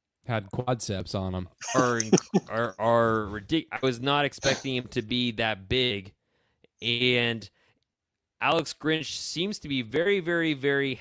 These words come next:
Speaker 2: happy with him, along with Justin Harrington, along with a lot of other guys on the defensive side of the ball.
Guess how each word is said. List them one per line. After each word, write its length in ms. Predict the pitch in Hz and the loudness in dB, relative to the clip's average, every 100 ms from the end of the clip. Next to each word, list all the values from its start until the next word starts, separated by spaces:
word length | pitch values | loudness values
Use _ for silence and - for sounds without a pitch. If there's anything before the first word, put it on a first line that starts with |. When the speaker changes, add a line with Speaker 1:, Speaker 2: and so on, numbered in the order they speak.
| - | -2
Speaker 2:
happy 380 | 127 - 120 104 | 0 0 -2 -2
with 240 | 98 92 | -4 -4
him, 260 | 107 101 101 | -4 -4 -6
along 340 | 113 117 185 | -4 -2 0
with 140 | 139 104 | -2 -2
Justin 360 | 107 - 98 | -4 -4 -8
Harrington, 580 | 98 101 101 - 107 107 | -4 -4 -6 -6 -6 -4
along 240 | 110 139 | -2 -2
with 160 | 185 170 | -2 -2
a 20 | |
lot 240 | 147 185 208 | 0 0 -2
of 140 | 151 | -4
other 220 | 196 254 170 | -2 0 0
guys 320 | 110 104 101 | 2 2 0
on 80 | 104 | -2
the 80 | |
defensive 420 | 101 98 92 104 104 | -2 -4 -4 -4 0
side 200 | 110 107 | 0 0
of 60 | |
the 60 | 101 | -2
ball. 320 | 95 101 98 | 2 2 0